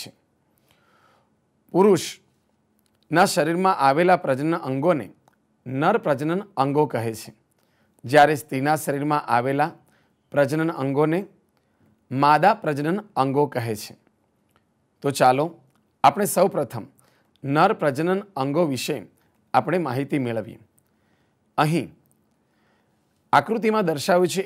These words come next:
એ પ્રમાણે નર પ્રજનન અંગ અને એના વિવિધ ભાગો અહીંયા દર્શાવવામાં આવ્યા છે. અહીંયા સૌ પ્રથમ આપણે જોઈએ તો એક જોડ શુક્રવાહિની કે જે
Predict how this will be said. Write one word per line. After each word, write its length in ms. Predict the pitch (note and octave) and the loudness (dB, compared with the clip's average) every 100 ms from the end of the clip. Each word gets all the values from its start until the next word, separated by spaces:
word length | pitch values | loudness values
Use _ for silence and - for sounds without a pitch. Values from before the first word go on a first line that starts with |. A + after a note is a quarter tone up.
| C#3 | -4
એ 40 | |
પ્રમાણે 400 | C#3+ D3 C3 G2+ - _ _ _ | -2 -2 -2 -8 -14 _ _ _
નર 300 | A#2+ C#3 F3+ A3 A3 | -4 2 4 2 0
પ્રજનન 360 | D3 D#3 F3 F#3+ C3+ | 0 0 0 -2 -2
અંગ 120 | D3+ F3+ - _ _ _ _ | -4 -4 -10 _ _ _ _
અને 160 | C#3+ F#3+ F3+ | -2 0 -2
એના 200 | E3+ C#3+ | -2 -2
વિવિધ 240 | C3+ E3 C#3 | -2 -4 -4
ભાગો 260 | A#2 A2+ D3 G3+ _ - | -4 -2 -2 -4 _ -6
અહીંયા 260 | C3+ D3+ C3 | -2 -2 -2
દર્શાવવામાં 440 | A2+ - B2+ A#2 | -4 -6 -6 -6
આવ્યા 240 | G2+ G2+ - | -6 -8 -12
છે. 100 | - _ _ _ _ _ _ _ _ - | -18 _ _ _ _ _ _ _ _ -2
અહીંયા 280 | F3+ G#3+ F#3+ | 0 0 0
સૌ 100 | F#3 | -2
પ્રથમ 320 | G3 E3+ G3 | -2 -2 0
આપણે 260 | E3+ E3+ F3 | 0 0 -2
જોઈએ 340 | D3+ C#3 B2+ - _ _ _ _ _ | -2 -6 -6 -10 _ _ _ _ _
તો 60 | F#3 G3 D3+ | -8 -2 2
એક 100 | F#3+ G3 D#3 | 2 2 0
જોડ 140 | F#3+ - | 0 -2
શુક્રવાહિની 760 | C#3 - D#3+ C3+ B2 D#3 A#2+ C#2+ _ _ _ _ _ - | -8 -2 0 2 0 -2 -4 -10 _ _ _ _ _ 0
કે 120 | F#3 | 2
જે 180 | B2+ | 2